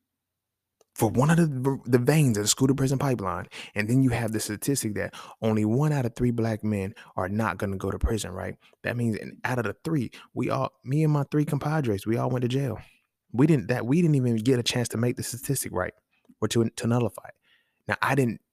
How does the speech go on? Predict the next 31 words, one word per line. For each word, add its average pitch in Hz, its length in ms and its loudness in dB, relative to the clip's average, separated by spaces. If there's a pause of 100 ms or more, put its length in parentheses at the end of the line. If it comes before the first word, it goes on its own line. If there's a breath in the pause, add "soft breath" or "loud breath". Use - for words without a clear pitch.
(120)
my 127 160 -2
charges 104 400 2
didn't 95 200 -4
stick, - 340 -2
theirs 95 240 -4
did. - 280 -8 (1000)
You 101 120 -2
know 92 60 -4
what 90 140 -8
I'm 98 60 -10
saying? 92 160 -10
Inevitably. 92 420 -6
So 78 260 -8 (200 loud breath)
I - 120 -4
technically 110 500 -2
count 104 300 -2
as 95 60 -6
that 92 140 -4
one 98 180 -4
in 92 120 -8
three. 127 320 -2 (320 soft breath)
But 98 80 -8
at 104 80 -2
the - 80 -8
same 110 160 -4
time, 123 260 -4
we 139 140 -4
all 139 100 -4
went 127 120 -2
to 143 60 -4
jail. 135 220 -4